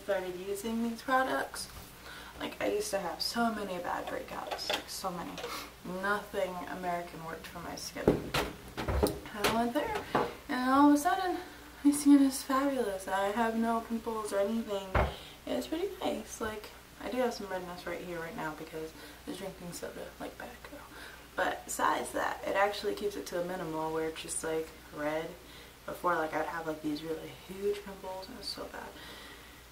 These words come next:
But I love it because it's minimized my need to use foundation, which I'm very lazy, and I don't always like doing my makeup, which is funny because once upon a time, I never left the house without doing my makeup.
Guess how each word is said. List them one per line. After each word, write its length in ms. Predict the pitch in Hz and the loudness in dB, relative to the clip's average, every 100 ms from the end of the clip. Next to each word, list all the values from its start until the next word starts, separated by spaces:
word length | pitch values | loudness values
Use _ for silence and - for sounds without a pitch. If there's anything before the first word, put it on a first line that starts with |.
| - | 2
But 100 | 226 | 8
I 80 | 233 | 10
love 220 | 269 247 | 10 8
it 100 | 233 | 4
because 340 | 220 214 196 | 2 2 2
it's 240 | - 202 202 | 2 -2 0
minimized 640 | 202 208 208 196 185 - | 0 0 0 0 -2 -2
my 80 | 180 | 0
need 560 | 165 170 170 175 170 170 - - - - | 0 -2 -8 -8 -10 -12 -16 -20 -16 -12
to 120 | 180 | -10
use 380 | 175 165 160 - | -8 -6 -8 -6
foundation, 880 | 160 156 151 151 - 156 151 156 151 - - | -2 -2 -4 -6 -6 -8 -8 -10 -12 -16 -8
which 320 | 165 156 - - | -4 -4 -6 -8
I'm 140 | 185 185 | -8 -6
very 220 | 233 143 | -4 -4
lazy, 580 | - 233 262 - - 156 151 | -4 -4 -6 -8 -8 -8 -8
and 100 | - | -10
I 420 | - - - - | -12 -12 -10 -6
don't 160 | 220 233 - | -6 -6 -8
always 260 | - 196 190 | -4 -2 -2
like 220 | 180 - | -4 -4
doing 240 | - - 170 | -6 -6 -8
my 80 | - | -8
makeup, 460 | 185 190 - - | -8 -8 -10 -12
which 140 | 160 151 | -10 -10
is 140 | - | -10
funny 400 | - 190 180 160 160 | -6 -4 -4 -8 -10
because 340 | - - - - - - - | -10 -10 -10 -12 -14 -16 -8
once 120 | 214 202 | -4 -4
upon 260 | 185 175 | -4 -4
a 60 | 170 | -4
time, 300 | 170 165 160 - | -4 -4 -6 -8
I 60 | - | -8
never 220 | 180 165 | -4 -2
left 200 | 160 - | -2 -4
the 60 | - | -6
house 640 | - - - 311 302 - | -6 -4 6 6 6 -4
without 340 | 175 160 151 | -6 -6 -4
doing 240 | 151 151 156 | -2 -2 -2
my 80 | |
makeup. 480 | 143 147 143 147 147 | -2 -2 -4 -6 -8